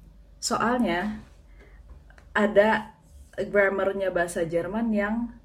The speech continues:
eh, bikin mereka tuh kayak, eh,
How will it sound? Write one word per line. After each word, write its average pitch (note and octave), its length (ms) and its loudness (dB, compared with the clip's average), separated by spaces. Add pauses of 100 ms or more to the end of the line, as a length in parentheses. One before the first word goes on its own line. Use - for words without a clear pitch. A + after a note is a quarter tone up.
(140)
eh, F#3 280 -4
bikin F#3+ 440 -4
mereka G3+ 320 -2
tuh B3 160 -8
kayak, F3 440 -4 (1120)
eh, - 120 -14